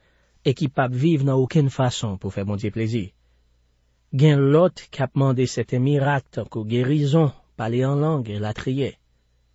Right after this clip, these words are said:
Antre nou, ki te m di yo, ou konnen yon bagay ki pi bon pase pale an lang? Se lè lang ou rete pwòp e beni.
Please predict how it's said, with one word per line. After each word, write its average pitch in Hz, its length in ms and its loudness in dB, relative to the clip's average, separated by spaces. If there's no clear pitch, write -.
Antre 175 300 4
nou, 90 240 -2
ki - 100 -14
te 139 140 4
m 123 60 2
di 90 100 -4
yo, - 80 -12
ou 143 160 -2
konnen 214 220 6
yon 196 80 0
bagay 185 240 4
ki 160 100 -4
pi 165 160 0
bon 151 240 2
pase 120 240 -6
pale 120 240 -2
an 117 80 -4
lang? 175 220 -2
Se 170 240 0
lè 160 160 4
lang 139 380 2
ou 131 160 2
rete 131 260 0
pwòp - 480 0
e 135 80 0
beni. 143 460 4